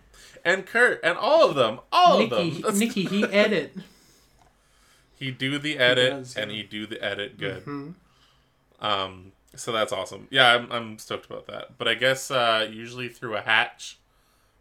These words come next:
Speaker 1: is a, a good idea.
Speaker 2: Mm-hmm.
Speaker 1: Um, and then you gotta drink the,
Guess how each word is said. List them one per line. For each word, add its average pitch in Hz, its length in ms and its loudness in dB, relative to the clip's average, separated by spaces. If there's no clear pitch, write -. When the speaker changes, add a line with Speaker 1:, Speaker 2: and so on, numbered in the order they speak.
Speaker 1:
is 98 240 -14
a, 92 200 -10
a 107 100 -12
good 104 220 -6
idea. 113 640 0
Speaker 2:
Mm-hmm. 135 220 -12
Speaker 1:
Um, 92 600 -14
and 101 100 -14
then 98 100 -10
you 98 80 -14
gotta 101 300 0
drink 101 460 -8
the, 95 520 -4